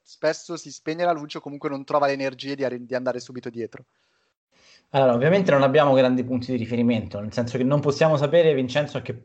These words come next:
Speaker 2: a che fa-, quando uno parla di famose percentuali di forma, no?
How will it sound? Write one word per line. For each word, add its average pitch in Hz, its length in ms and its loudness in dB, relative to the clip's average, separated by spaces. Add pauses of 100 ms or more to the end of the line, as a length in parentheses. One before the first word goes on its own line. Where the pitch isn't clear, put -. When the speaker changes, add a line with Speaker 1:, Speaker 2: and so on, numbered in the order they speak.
Speaker 2:
a 135 280 -10
che 135 260 -2
fa-, 123 140 -6
quando 127 300 0
uno 123 100 2
parla 123 160 4
di 123 60 2
famose 131 320 0
percentuali 135 640 2
di 117 80 -4
forma, 110 380 -4
no? 139 140 -8